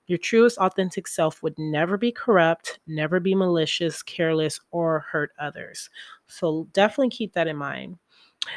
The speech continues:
And you know what? In honor of my solar return, um, which is my birthday, um, I just wanted to talk to you all about living life like it's your birthday with no guilt or shame. Because if you think about it, when we go to bed at night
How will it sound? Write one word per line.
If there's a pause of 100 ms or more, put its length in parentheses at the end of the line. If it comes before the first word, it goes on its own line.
(140)
And
you
know
what?
In
honor
of
my
solar
return,
um,
which
is
my
birthday, (520)
um,
I
just
wanted
to
talk
to
you
all
about
living
life
like
it's
your
birthday
with
no
guilt
or
shame. (360)
Because
if
you
think
about
it,
when
we
go
to
bed
at
night